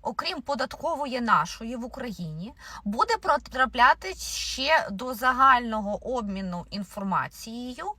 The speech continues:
між країнами, тобто країнами Є С, зокрема, які підписали відповідну угоду про взаємний обмін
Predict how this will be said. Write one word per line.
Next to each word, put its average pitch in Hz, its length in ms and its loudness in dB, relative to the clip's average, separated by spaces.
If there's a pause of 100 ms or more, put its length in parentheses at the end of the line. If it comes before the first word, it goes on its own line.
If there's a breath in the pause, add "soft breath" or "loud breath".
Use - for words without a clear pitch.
(140)
між 220 240 -2
країнами, 196 760 -4
тобто 160 360 -14
країнами 180 460 -4
Є 139 180 -10
С, 294 220 -4
зокрема, 240 440 0
які 175 280 -8
підписали 269 580 0
відповідну 202 640 -8
угоду 233 680 -4 (460 loud breath)
про 302 200 6
взаємний 220 1160 0 (100)
обмін 247 600 0